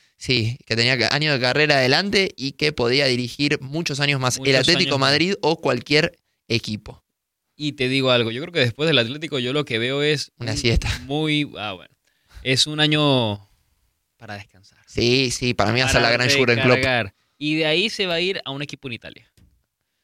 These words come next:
Speaker 1: Es probable,
Speaker 2: Porque en
Speaker 1: es
Speaker 2: la Premier
Speaker 1: probable.
Speaker 2: no lo veo, yo lo veo más en Italia o en la selección.
Speaker 1: ¿Te lo imaginas en el Real Madrid? <laughs>
Speaker 2: No,
Speaker 1: Sería
Speaker 2: no.
Speaker 1: increíble.
Speaker 2: O en la selección argentina.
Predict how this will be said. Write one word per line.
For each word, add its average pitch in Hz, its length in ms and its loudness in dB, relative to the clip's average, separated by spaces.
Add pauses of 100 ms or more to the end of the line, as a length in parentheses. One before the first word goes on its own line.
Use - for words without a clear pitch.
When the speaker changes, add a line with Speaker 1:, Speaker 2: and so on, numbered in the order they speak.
(180)
Speaker 1:
Es - 100 0
probable, 151 460 6 (300)
Speaker 2:
Porque 117 160 -6
en - 0 -
Speaker 1:
es 190 60 4
Speaker 2:
la 123 60 2
Premier 135 180 6
Speaker 1:
probable. 117 260 4
Speaker 2:
no 147 60 0
lo 156 140 0
veo, 147 300 0
yo 117 140 -8
lo 131 80 -8
veo 139 160 -6
más 143 180 -10
en 135 80 -16
Italia 143 440 -4
o 131 100 -8
en 123 60 -8
la 117 100 -8
selección. 117 520 -14
Speaker 1:
¿Te 113 80 -2
lo 110 60 0
imaginas 139 360 4
en 123 100 2
el 120 60 0
Real 127 200 2
Madrid? 127 500 6
<laughs> - 100 -12
Speaker 2:
No, 120 560 -10
Speaker 1:
Sería 143 220 0
Speaker 2:
no. 165 80 0
Speaker 1:
increíble. 131 380 2
Speaker 2:
O 135 80 6
en - 60 2
la - 60 2
selección 135 280 -8
argentina. 127 560 -14